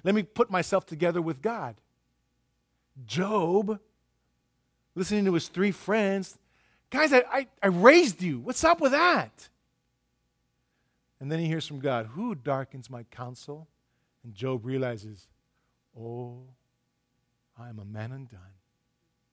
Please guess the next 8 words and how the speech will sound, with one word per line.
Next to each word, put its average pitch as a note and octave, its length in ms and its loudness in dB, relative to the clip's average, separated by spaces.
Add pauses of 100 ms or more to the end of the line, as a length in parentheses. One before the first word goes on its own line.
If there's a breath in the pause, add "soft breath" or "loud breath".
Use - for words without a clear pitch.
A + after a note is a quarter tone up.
(1200)
a - 60 -20
righteous A#2+ 500 -14
man." G2 220 -20 (1600)
We C#3 140 -4
must G3 280 -2
come E3+ 260 -2
to E3 120 -10
God B2+ 360 -2